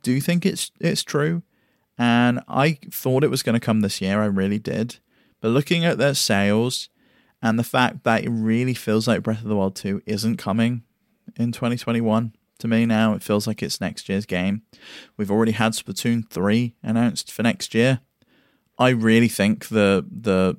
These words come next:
Super Switch or the Switch Pro is coming out next year. I think it will be revealed later this year, uh, around, probably around November time.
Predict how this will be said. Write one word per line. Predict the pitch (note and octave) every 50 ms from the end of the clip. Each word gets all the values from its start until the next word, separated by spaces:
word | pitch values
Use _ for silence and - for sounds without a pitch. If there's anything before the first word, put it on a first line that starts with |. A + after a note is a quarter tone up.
| -
Super | - - - A#2+ A2 - G#2
Switch | - - - F#2 E2+ - - - -
or | E2+ E2+
the | F#2 E2 D#2+ -
Switch | - - A#2 G#2+ - - -
Pro | - A2 G#2 G2 F#2 E2+ F#2+ - - _
is | - G#2 -
coming | - - G2+ F2+ F#2 F#2+ -
out | - - -
next | - - - - - -
year. | - - B2 - _ _ - - - - - _ - -
I | G#2+ G#2 G#2+
think | G#2+ - A#2+ G#2+ A2 -
it | F#2+
will | G#2 G#2+
be | G#2 A2 G2+
revealed | G2+ F#2+ F#2 G2+ G#2 A2+ C3 D#3+ F3 F#3 - - _
later | E3 E3+ D#3+ D#3+
this | F3 F3 - -
year, | - D#3+ F#3+ G3+ F#3+ - _ _ _ - _ -
uh, | - F2+ F2 F#2+
around, | G#2 A2 G#2+ G2+ F#2+ G2
probably | - A#2+ G#2+ G2
around | F#2+ F#2+ F#2+ G2+
November | G2 F#2+ F#2+ F#2 G2 G#2+ A2
time. | - - A#2 B2+ C#3+ D3